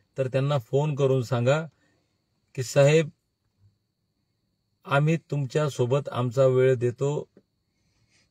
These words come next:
आमचे कामधंदे सोडून, घर परिवार प्रपंच सोडून आम्ही तुमच्यासाठी आमचा वेळ, आमचा पैसा खर्च करतो. तुम्हाला आमची नम्र विनंती आहे की तुम्ही उद्या म्हणजे रविवारी, आणि रविवारी जर नाही जरी गेले,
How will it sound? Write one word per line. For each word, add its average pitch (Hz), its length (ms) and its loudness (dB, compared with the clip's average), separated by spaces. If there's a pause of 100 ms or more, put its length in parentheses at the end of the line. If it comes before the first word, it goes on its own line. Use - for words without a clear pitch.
(560)
आमचे 127 420 -2
कामधंदे 131 600 -2
सोडून, 123 520 -2
घर 117 200 -2
परिवार 123 420 0
प्रपंच 120 540 -6
सोडून 123 240 -4
आम्ही 127 300 -2
तुमच्यासाठी 120 680 -4 (480)
आमचा 117 260 -2
वेळ, 127 280 2
आमचा 123 240 -2
पैसा 117 420 -6
खर्च - 180 -8
करतो. 120 580 -6 (420)
तुम्हाला 143 360 2
आमची 135 240 -2
नम्र 127 280 0
विनंती 120 600 -2
आहे 143 100 -4 (380)
की - 60 -10
तुम्ही 147 560 -2 (840)
उद्या 135 340 0
म्हणजे 110 240 2
रविवारी, 139 440 2
आणि 135 180 4
रविवारी 135 380 4
जर 135 180 2
नाही 135 280 2
जरी 156 180 -2
गेले, 131 300 0